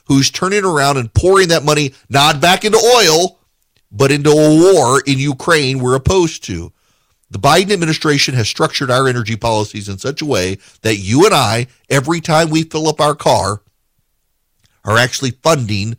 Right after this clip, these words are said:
Putin's war in Ukraine. That's insanity. That, that's the Biden administration and the left. Now, I can tell you, Eden Pure,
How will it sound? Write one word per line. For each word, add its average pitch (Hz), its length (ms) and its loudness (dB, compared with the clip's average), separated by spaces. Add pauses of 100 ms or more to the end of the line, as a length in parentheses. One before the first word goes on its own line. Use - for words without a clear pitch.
(160)
Putin's 127 420 -4
war 95 460 -4 (180)
in 98 160 -8
Ukraine. 87 600 -6 (420)
That's 120 300 -2
insanity. 98 760 -8 (500)
That, 87 100 -8
that's 107 320 -4
the 123 120 -4
Biden 123 200 0
administration 85 600 -8
and 95 100 -10
the 98 40 -10
left. - 480 -12 (2750)
Now, 135 300 0 (1500)
I 101 60 -8
can 101 100 -8
tell 110 160 -2
you, 98 160 -2 (440)
Eden 107 280 -4
Pure, 87 300 -6